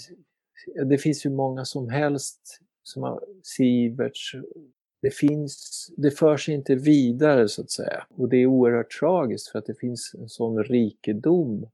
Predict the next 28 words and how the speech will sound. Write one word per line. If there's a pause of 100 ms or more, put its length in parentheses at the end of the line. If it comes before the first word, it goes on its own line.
(140)
Och,
eh,
det
är
väl (720)
därför
jag, (540)
eftersom
jag
har
den
här
idén
om
att
även
det
mänskliga
och
det
gudomliga, (420)
för
att
ta
ett
stort
ord
här